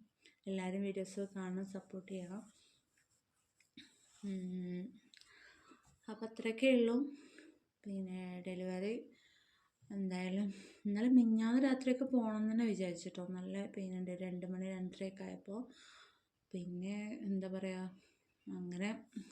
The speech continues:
കുറേ സഹിച്ച് അങ്ങനെ നിന്ന്, പിന്നെ അതങ്ങോട്ട് പോയി. ഇടവേദനേൻ്റെ ആണെന്ന് തോന്നുന്നുണ്ട്. പക്ഷേ എനിക്ക് രണ്ട്, ആദ്യത്തെ രണ്ടെണ്ണത്തിന് വേദന അങ്ങനെ വന്നിട്ടൊന്നുമില്ല കേട്ടോ,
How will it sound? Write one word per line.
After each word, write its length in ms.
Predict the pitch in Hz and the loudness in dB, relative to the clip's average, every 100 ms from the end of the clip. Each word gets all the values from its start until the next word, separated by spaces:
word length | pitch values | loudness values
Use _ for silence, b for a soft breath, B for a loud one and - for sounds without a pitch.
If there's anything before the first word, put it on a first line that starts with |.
| - | -16
കുറേ 220 | - 202 208 | -6 -2 -2
സഹിച്ച് 500 | 214 233 220 226 247 247 - | 0 -2 -2 0 2 2 -2
അങ്ങനെ 260 | 208 196 202 | -4 -2 0
നിന്ന്, 280 | 196 190 185 190 | -2 -2 -4 -8
പിന്നെ 200 | 185 196 | -4 -4
അതങ്ങോട്ട് 380 | 202 202 196 196 | -2 -4 -6 -8
പോയി. 220 | 185 175 - B B B B B - | -8 -8 -10 B B B B B -10
ഇടവേദനേൻ്റെ 920 | 190 180 180 185 185 190 190 190 202 208 190 | -6 -4 -2 -2 0 -2 -2 -2 -2 -4 -4
ആണെന്ന് 280 | 185 196 202 | -2 0 0
തോന്നുന്നുണ്ട്. 320 | 190 180 180 | -2 -2 -4
പക്ഷേ 160 | 190 247 | 2 6
എനിക്ക് 260 | 247 - 247 | 6 4 2
രണ്ട്, 260 | 240 226 220 208 | 4 4 4 2
ആദ്യത്തെ 320 | 214 220 226 | 2 0 0
രണ്ടെണ്ണത്തിന് 480 | 214 202 196 196 202 190 | -2 -2 -2 -4 -4 -4
വേദന 240 | 185 180 | -4 -6
അങ്ങനെ 220 | 180 180 180 | -6 -6 -6
വന്നിട്ടൊന്നുമില്ല 520 | 175 170 175 170 170 | -8 -8 -10 -8 -10
കേട്ടോ, 220 | 165 170 | -10 -12